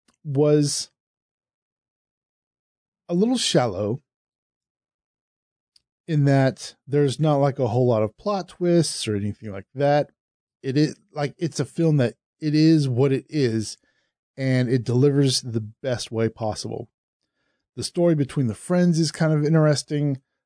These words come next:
uh, how th-, it kind of doesn't really go back in, go into their history,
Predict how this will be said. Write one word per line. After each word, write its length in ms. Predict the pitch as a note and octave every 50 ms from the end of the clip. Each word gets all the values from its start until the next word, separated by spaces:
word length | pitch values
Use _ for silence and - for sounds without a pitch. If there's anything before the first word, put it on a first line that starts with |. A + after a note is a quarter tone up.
| _ _ _
uh, 180 | - - - -
how 340 | - - D#3 C#3+ C#3 C3 A#2+
th-, 180 | A#2 A#2+ A#2+ - _ _ _
it 220 | - C3 B2+ A#2 -
kind 220 | - D3 D3 C#3+
of 280 | C3+ B2+ B2 - - _ _ _ _ _ _ _ _ _ _ _ _ _ _ _ _ _ _ _ _ _ _ _ _ -
doesn't 200 | G#3+ A#3 A#3 A3+
really 160 | G#3 G3 F3+
go 220 | E3 D3+ D#3+ D#3+ D3
back 340 | C3+ D3 C#3 C#3 B2+ -
in, 300 | D3+ D3+ - - C#3 C3 C3
go 160 | C#3 D3+ C#3+
into 180 | C#3+ C#3 B2 -
their 160 | B2+ A#2 A#2
history, 640 | A2+ - - C#4 B3+ - - - B2 G#2+ G#2 G#2